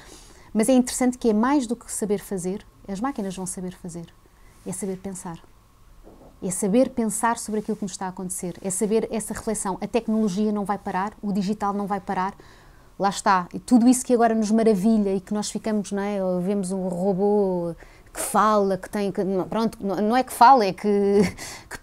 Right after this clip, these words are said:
pensa, não é? E, e tu, e todas essas coisas que, no, que agora são maravilhosas para nós são coisas que mais cedo ou mais tarde, eh, farão parte,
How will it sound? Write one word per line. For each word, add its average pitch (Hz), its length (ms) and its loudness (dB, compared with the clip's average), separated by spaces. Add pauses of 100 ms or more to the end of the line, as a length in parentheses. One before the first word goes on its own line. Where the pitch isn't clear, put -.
pensa, 262 540 8
não 190 80 0
é? 208 260 -2
E, 202 340 -2 (320)
e 202 80 -6
tu, 220 140 -2
e 220 140 4
todas 247 360 2
essas 240 200 0
coisas 233 240 -2
que, - 80 -2
no, 220 220 0
que 233 160 -4
agora 214 220 0
são 214 240 -2 (540)
maravilhosas 196 720 0
para 202 160 -8
nós 190 240 -6
são 214 140 -8
coisas 208 280 -8
que - 120 -12
mais 196 160 -6
cedo 196 120 -8
ou 190 60 -6
mais 190 180 -8
tarde, 185 240 -6 (320)
eh, 180 580 -8
farão 180 280 -8
parte, 175 460 -8